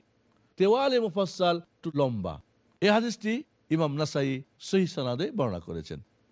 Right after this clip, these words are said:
ওয়ান জুবাইর ইবনে মুতঈম রাদিয়াল্লাহু তাআলা আনহু قال: سمعت رسول الله صلى الله عليه وسلم يقرأ في المغرب بالطور، متفق عليه। জুবাইর ইবনে মুতঈম রাদিয়াল্লাহু তাআলা বলেন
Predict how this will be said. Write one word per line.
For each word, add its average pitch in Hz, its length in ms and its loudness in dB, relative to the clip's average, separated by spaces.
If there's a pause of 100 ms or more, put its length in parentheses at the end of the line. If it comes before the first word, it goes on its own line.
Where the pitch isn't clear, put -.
(180)
ওয়ান 151 240 2
জুবাইর 180 280 2
ইবনে 165 220 -2
মুতঈম 175 540 -2
রাদিয়াল্লাহু 175 560 2
তাআলা 170 300 2
আনহু 170 180 0
قال: 175 260 2 (300)
سمعت 160 480 -2
رسول 175 400 0
الله 180 400 4
صلى 175 260 -4
الله 175 160 2
عليه 165 140 -2
وسلم 175 240 2
يقرأ 175 400 0
في 170 120 -2
المغرب 180 600 0 (300)
بالطور، 156 600 2
متفق 143 460 -4 (100)
عليه। 87 480 -4 (680)
জুবাইর 156 260 2
ইবনে 135 140 -4
মুতঈম 123 360 -6
রাদিয়াল্লাহু 110 360 -2
তাআলা 98 180 -8
বলেন 87 260 -8